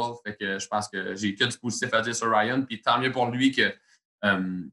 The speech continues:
sais, qu'il y ait, tu sais, des fois, l'adversité, c'est, c'est, c'est bon un petit peu. Ça te fait sortir de ta zone de confort. Puis je pense qu'un gars comme Ryan, c'est, c'est, c'est assez de talent pour s'en sortir. Puis au contraire, je pense qu'il va avoir une belle carrière.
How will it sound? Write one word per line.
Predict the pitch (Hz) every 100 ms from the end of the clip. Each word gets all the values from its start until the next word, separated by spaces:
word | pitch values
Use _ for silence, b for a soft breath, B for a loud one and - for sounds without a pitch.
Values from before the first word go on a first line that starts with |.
| _
sais, | 123 113
qu'il | 104
y | 110
ait, | 104 101 98
tu |
sais, | -
des | 127 120
fois, | 143
l'adversité, | 127 117 113 - 139
c'est, | - 98
c'est, | 101 -
c'est | - - - - 110
bon | 101 131
un | 120
petit | - -
peu. |
Ça | 151 113
te |
fait | 127
sortir | 139 - 147
de |
ta | 131 120
zone | 127
de | 123
confort. | 113 107 101 131 170
Puis | 117 107
je | - _ _ _ _ _ _
pense | 113
qu'un | 110 107
gars | 113
comme | 113 104
Ryan, | 101 110 113
c'est, | 107 107 101
c'est, | 98 110
c'est | 95 - - 117
assez | 107 - 117
de |
talent | - 113 120
pour | 113 113
s'en | 113
sortir. | 107 107 - 113 113 113
Puis | 98 92
au | 104
contraire, | 107 104 107 110
je |
pense | - 107
qu'il | -
va |
avoir | 101 104
une | 98
belle | 98
carrière. | 95 92 90